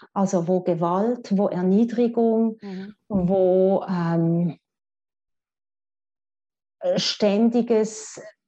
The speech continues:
Speaker 1: Selbstwert zerstörendes
Speaker 2: Ja.
Speaker 1: Verhalten von einem Mann ausgeht, da würde ich auch sagen, das ist toxisch,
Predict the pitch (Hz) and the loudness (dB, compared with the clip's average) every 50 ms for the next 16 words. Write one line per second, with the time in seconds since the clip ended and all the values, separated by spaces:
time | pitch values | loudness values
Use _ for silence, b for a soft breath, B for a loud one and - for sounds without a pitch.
0 | _ _ _ _ _ _ _ _ _ _ - - - - 220 202 202 220 233 233 | _ _ _ _ _ _ _ _ _ _ -10 -10 -4 2 4 4 4 4 2 -2
1 | - - - 214 202 214 202 202 208 214 220 214 - - - _ _ _ - 208 | -8 -6 -2 2 2 4 4 4 2 0 -2 -4 -8 -16 -18 _ _ _ -2 -2
2 | 190 - - - - 220 196 196 214 220 220 220 208 220 208 - - - 190 170 | -2 -2 -4 -4 0 0 2 2 2 2 2 0 0 0 -2 -4 -4 -4 -2 -2
3 | 180 185 180 190 220 214 - - 220 214 208 214 214 - - 196 196 190 185 185 | -2 0 0 0 -2 -2 -2 0 0 0 0 0 -2 0 2 2 2 4 2 2
4 | 180 185 196 - - 175 175 180 196 226 226 - - - 220 208 214 208 208 190 | 2 0 0 -2 -2 -2 -2 0 0 -2 -2 -4 -2 -2 0 0 0 0 -2 0
5 | 190 196 196 202 196 - - 175 185 - - - 190 185 190 190 190 185 185 185 | 0 0 0 0 -2 -4 -6 -6 -8 -8 -6 -6 -6 -4 -2 -2 -2 -2 -4 -8
6 | - - - - - - 208 202 202 - - - - 226 196 - B | -8 -14 -18 -18 -6 -4 -4 -4 -4 -8 -12 -4 -4 -4 -4 -4 B